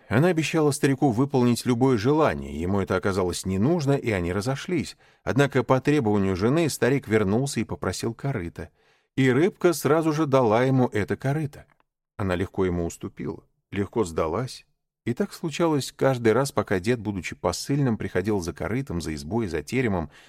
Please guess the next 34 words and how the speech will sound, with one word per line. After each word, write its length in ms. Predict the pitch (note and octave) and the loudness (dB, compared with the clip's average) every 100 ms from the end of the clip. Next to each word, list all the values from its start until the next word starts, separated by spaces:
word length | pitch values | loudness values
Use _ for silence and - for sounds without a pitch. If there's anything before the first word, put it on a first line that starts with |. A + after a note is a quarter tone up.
| _ - | _ -4
за 160 | A#2+ | 0
званием 500 | A#2 A#2+ C3+ A#2+ G#2+ | 2 4 4 4 2
дворянки 540 | F2+ G2+ G2+ B2+ B2+ F2 | 2 2 4 2 0 -2
или 260 | E2+ E2 _ _ _ | -2 -4 _ _ _
царицы 640 | - G#2 A#2 B2 - - | -6 -4 -2 -4 -8 -14
для 140 | - - | -14 -14
старухи. 520 | - - - - _ _ _ _ _ _ | -14 -14 -14 -18 _ _ _ _ _ _
Казалось 440 | C#3+ E3 F#3+ E3 | 0 2 2 2
бы, 160 | D3 E3+ | 2 2
эта 240 | D3 C#3+ C#3 | 2 2 2
жадная 420 | A2 D3+ B2 B2 | 2 2 2 0
старуха 420 | - D3 D3+ - | 2 2 2 -2
виновата, 500 | E2 F2 G2+ F2+ - | -4 -2 0 -2 -2
но 100 | F2 | 0
её 280 | G#2+ G#2 A2 - | 2 2 2 2
образ 400 | G#2+ A2 C3 - | 0 0 -4 -6
мы 100 | E2+ | -6
разберём 360 | D#2 E2 G2 | -4 -6 -6
позже. 420 | G#2 D3+ G#2 - - _ _ _ _ _ _ _ _ | -6 -6 -6 -8 -20 _ _ _ _ _ _ _ _
В 60 | - | -4
чём 220 | F3 D3 | -2 2
же 200 | C#3+ A#2+ _ _ _ _ | 0 0 _ _ _ _
ошибка 580 | A#2 A#2+ - B2 - A#2+ | -6 -4 -2 -4 -4 -4
рыбки? 560 | B2 B2+ - - - _ _ _ _ _ _ _ | 0 -2 -4 -14 -20 _ _ _ _ _ _ _
В 40 | |
том, 140 | A3 G#3 | 2 4
что 160 | - | 4
она 140 | F3+ F3+ | 4 4
не 120 | F3+ | 4
умела 380 | F3+ F#3+ E3 A#2+ | 4 4 4 2
торговаться, 640 | B2 B2+ D3 D3 F#2 - | 0 2 2 2 0 2
а 40 | |
могла 260 | G#2+ B2+ F3+ | 2 4 4
бы 200 | D#3 | 4